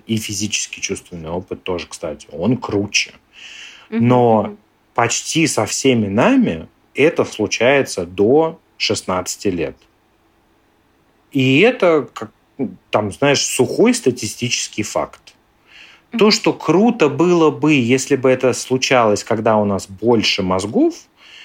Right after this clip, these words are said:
Speaker 1: и когда мы больше понимаем, что мы хотим, как мы хотим, и хотим ли мы сейчас,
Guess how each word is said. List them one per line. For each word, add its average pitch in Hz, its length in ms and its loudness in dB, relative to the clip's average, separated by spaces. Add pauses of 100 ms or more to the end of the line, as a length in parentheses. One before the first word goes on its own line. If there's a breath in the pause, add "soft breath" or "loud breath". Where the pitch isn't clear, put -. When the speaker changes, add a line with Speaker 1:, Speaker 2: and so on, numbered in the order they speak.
(240 loud breath)
Speaker 1:
и 120 100 4
когда 127 280 4
мы 117 160 4
больше 117 460 2
понимаем, 98 480 -2
что 120 360 0
мы 131 160 2
хотим, 82 680 -8
как 131 300 0
мы 117 100 -2
хотим, 87 420 -8
и 113 100 -2
хотим 135 520 -2
ли 113 120 2
мы 104 200 0
сейчас, - 760 -2